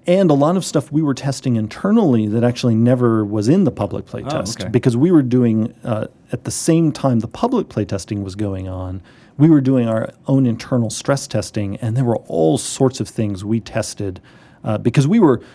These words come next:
Speaker 1: we were basically iterating through versions of the rules faster than the public could, 'cause,
Speaker 2: Oh, right.
Speaker 1: uh, because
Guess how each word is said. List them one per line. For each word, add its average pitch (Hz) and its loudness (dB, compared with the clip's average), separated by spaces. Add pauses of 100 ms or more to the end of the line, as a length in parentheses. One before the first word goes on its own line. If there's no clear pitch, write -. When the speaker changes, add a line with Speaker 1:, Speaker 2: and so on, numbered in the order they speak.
Speaker 1:
we 190 2
were 165 8
basically 120 2
iterating 117 4
through 101 -2
versions 104 0
of 98 -6
the 98 -4
rules 95 -6
faster 117 -2
than 98 -8
the 117 -12
public 151 -2
could, 92 -12
'cause, - -8
Speaker 2:
Oh, - -12
right. 92 -8
Speaker 1:
uh, 113 -2 (100)
because 120 0